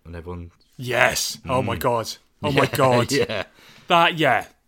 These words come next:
Speaker 2: That, I mean, it's just, your jaw will be on the floor.
Speaker 1: Well, that's the thing. By the end, 'cause my mum read the, is a fan of the book, so I,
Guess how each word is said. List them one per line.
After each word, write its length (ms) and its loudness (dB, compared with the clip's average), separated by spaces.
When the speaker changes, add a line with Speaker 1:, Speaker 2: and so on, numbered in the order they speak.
Speaker 2:
That, 360 6
I 200 0
mean, 180 -6
it's 280 -8
just, 500 -10
your 260 -4
jaw 320 2
will 80 0
be 120 -2
on 80 -2
the 80 -4
floor. 460 -6
Speaker 1:
Well, 100 2
that's 120 0
the 80 -6
thing. 260 4
By 160 4
the 160 4
end, 440 0
'cause 100 -8
my 140 8
mum 240 2
read 220 0
the, 100 -12
is 120 -8
a 60 -4
fan 200 -2
of 80 -6
the 80 -8
book, 440 -4
so 140 -4
I, 160 2